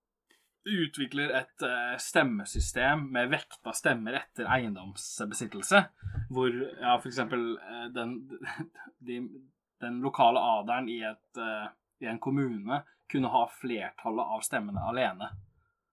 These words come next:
Sånne ting. Det er jo <laughs> den analy-, gjennomgangen. Og det er temmelig unikt faktisk i internasjonal sammenheng. Eh, hvor, altså,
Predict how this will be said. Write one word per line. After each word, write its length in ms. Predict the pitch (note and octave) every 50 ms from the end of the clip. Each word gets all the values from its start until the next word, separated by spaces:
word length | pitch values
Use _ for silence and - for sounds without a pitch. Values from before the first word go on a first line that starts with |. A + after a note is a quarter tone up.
| _ _ _ _ _
Sånne 260 | - - B2 A2 G2+
ting. 220 | - A2 A2 - - _ _ _ _ _ _ - - - - -
Det 180 | - C3 D#3+
er 140 | F3+ E3 D3 C#3+
jo 200 | C#3 - G#3+ F3+ E3 E3+
<laughs> 300 | E3+ A#2 E3+ D#3+ D3+ D3+
den 140 | D3+ D3+ D#3+ D#3
analy-, 380 | D3+ D#3+ D#3+ D3 C#3+ F3+ F3
gjennomgangen. 500 | D#3+ D#3 C#3 C3 A#2+ A2+ A2 C3+ E3+ F3+ E3 - - - - - - -
Og 160 | - - G#3
det 80 | G#3 A3
er 80 | A3 -
temmelig 300 | B3+ A#3+ F#3 D#3 D#3 F#3 F#3+
unikt 520 | F#3 F3+ E3 C#3+ D3 F#3 A3+ G#3 - -
faktisk 380 | - F#3 E3+ - D#3+ C#3+ - D3+
i 80 | C#3+
internasjonal 440 | C3 - B2+ A#2 A#2 A#2 - B2+ B2+
sammenheng. 380 | - D#3 C3+ B2+ C3+ E3 G3 F3+ - - - - - - _ _ _ _ -
Eh, 960 | C#3+ B2+ B2+ B2+ B2 B2 A#2+ A#2+ A#2 A#2 A#2 A#2 A2+ A2+ A#2 A2+ A2+ A2+ A2+ A2+ A2 D2+ - - B3+ G#3+ - - - _ _ _ _ _ _ _ _ _ _ -
hvor, 280 | F3 C3+ C3 - D#3+ D#3+
altså, 260 | - D3 C#3 - D#3+